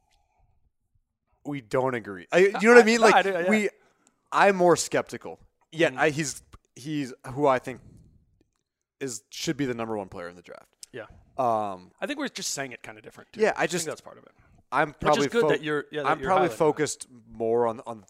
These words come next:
Speaker 1: the negatives than, than you might be.
Speaker 2: Mm-hmm.
Speaker 1: Um, but yeah, man, I don't know. I, I, and maybe this will change by the time the draft rolls around. Um,
Speaker 2: Maybe, but I mean <laughs>
Speaker 1: probably not.
Speaker 2: Yeah.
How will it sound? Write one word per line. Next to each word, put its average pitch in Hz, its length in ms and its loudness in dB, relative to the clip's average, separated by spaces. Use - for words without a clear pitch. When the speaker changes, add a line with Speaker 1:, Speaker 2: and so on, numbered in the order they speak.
Speaker 1:
the 117 80 -12
negatives 107 720 -10
than, 110 360 -10
than 117 180 -14
you 117 120 -12
might 120 260 -6
be. 131 300 -10
Speaker 2:
Mm-hmm. 113 120 -20
Speaker 1:
Um, 98 540 -8
but 170 160 -6
yeah, 180 220 -6
man, 117 160 -10
I 127 100 -8
don't 165 120 -6
know. 165 140 -2
I, 110 200 -6
I, 120 360 -6
and 123 100 -16
maybe 127 220 -6
this 135 160 -4
will 135 80 -8
change 107 400 -10
by 110 100 -6
the 104 80 -6
time 107 220 -8
the 104 40 -16
draft 98 360 -12
rolls 101 200 -12
around. 101 340 -14
Um, 90 460 -14
Speaker 2:
Maybe, 156 300 -16
but 127 140 -14
I 123 40 -16
mean 131 160 -16
<laughs> - 340 -20
Speaker 1:
probably 98 220 -12
not. 87 280 -20
Speaker 2:
Yeah. 107 220 -18